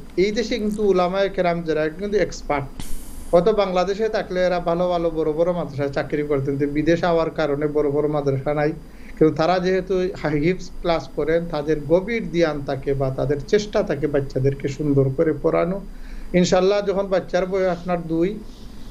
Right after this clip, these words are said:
প্রাথমিক শিক্ষা দিবেন, প্রাথমিক শিক্ষা এর সাথে সাথে, আর এরপরে ইনশাল্লাহ আল্লাহ তাআলা আপনাকে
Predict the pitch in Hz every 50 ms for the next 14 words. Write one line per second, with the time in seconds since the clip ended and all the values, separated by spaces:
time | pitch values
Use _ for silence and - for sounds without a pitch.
0 | - - - - - - 170 170 170 202 190 196 185 175 - - 180 - - -
1 | 180 175 175 175 165 170 165 165 - 165 156 - 180 175 180 175 170 - - 170
2 | - - - 170 160 156 160 - 175 165 156 151 147 147 143 139 143 139 139 -
3 | 156 143 160 156 - 190 180 - - 185 196 214 214 - - - - - - -
4 | - - - - - - - 156 156 151 151 156 - 196 180 196 196 180 - 214
5 | 196 196 190 170 151 135 160 151 147 147 147 151 147 147 147 147 - - - -
6 | - - - - - - - - 147 151 156 151 143 139 147 143 139 151 143 139
7 | 135 151 147 135 135 - 143 143 139 135 139